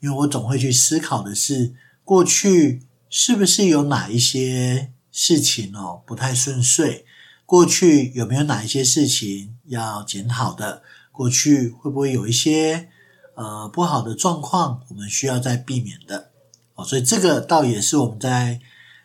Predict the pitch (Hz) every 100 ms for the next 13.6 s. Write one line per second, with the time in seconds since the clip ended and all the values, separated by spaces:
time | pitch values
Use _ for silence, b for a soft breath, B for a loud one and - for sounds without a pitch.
0 | b - 147 139 143 123 107 107 127 127
1 | 113 107 127 127 127 123 120 131 127 117
2 | 113 104 98 143 123 104 139 123 117 170
3 | - 120 123 131 - B B B 135 135
4 | 170 170 - - _ _ _ - 147 175
5 | 147 - 226 202 208 156 - 175 180 170
6 | 117 95 101 104 120 147 143 104 92 101
7 | - _ 107 113 110 180 202 143 110 120
8 | 131 117 113 - - 120 92 _ b b
9 | b b _ 110 143 180 208 220 208 190
10 | - _ _ _ _ _ _ 180 196 214
11 | - - 139 120 104 117 117 101 - 170
12 | 143 131 131 147 202 175 127 - 180 135
13 | 120 - 110 107 110 127